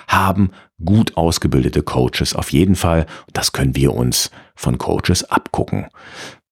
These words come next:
Ich hab das Glück, dass ich ausgebildeter Coach und Trainer bin. Also insofern konnte ich das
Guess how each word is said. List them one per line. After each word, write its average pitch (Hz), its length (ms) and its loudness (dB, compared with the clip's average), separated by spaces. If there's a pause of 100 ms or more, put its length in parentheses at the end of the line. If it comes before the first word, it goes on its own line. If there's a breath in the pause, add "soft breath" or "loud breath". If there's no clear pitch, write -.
(120)
Ich 85 160 2
hab - 100 0
das - 160 -4
Glück, - 260 -2
dass - 200 -2
ich - 180 -4
ausgebildeter - 560 -2
Coach - 400 0
und 131 260 2
Trainer 85 320 2
bin. 76 240 2
Also 73 320 -2
insofern 67 840 0 (300 loud breath)
konnte 65 320 0
ich - 160 -2
das - 380 -2